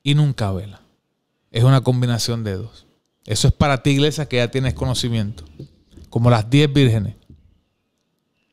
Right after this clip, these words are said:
Seamos de las vírgenes que estén preparadas con las lámparas llenas en la puerta esperando al esposo.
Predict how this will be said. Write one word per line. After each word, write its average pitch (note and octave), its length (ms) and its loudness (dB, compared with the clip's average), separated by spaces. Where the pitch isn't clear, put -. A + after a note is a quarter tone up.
Seamos B2 480 2
de D3 80 4
las B2 160 2
vírgenes D3+ 320 2
que B2 100 -2
estén C#3+ 300 0
preparadas C#3 880 2
con A#2 160 0
las G#2+ 180 -2
lámparas C#3+ 520 2
llenas C3+ 500 2
en A#2 160 0
la A#2 120 4
puerta D3+ 440 2
esperando B2+ 480 2
al B2 60 4
esposo. A2+ 520 -2